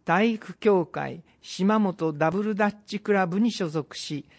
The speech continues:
厳しい練習により育んだメンバーの絆が実を結んだものだそうです。山田町長や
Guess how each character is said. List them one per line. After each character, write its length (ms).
厳 280
し 240
い 20
練 240
習 260
に 140
よ 120
り 100
育 520
ん 160
だ 180
メ 160
ン 160
バ 200
ー 20
の 160
絆 460
が 160
実 200
を 120
結 300
ん 180
だ 200
も 140
の 140
だ 160
そ 280
う 40
で 140
す。 280
山 260
田 160
町 300
長 340
や 220